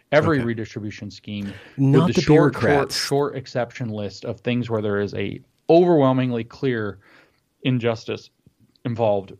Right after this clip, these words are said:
Speaker 1: that limits access. Actual outright discrimination with intentionality behind it.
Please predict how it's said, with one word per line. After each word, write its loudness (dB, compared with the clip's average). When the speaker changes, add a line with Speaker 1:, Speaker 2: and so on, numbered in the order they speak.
Speaker 1:
that -6
limits -2
access. -10
Actual -2
outright -2
discrimination -10
with -8
intentionality -4
behind -10
it. -12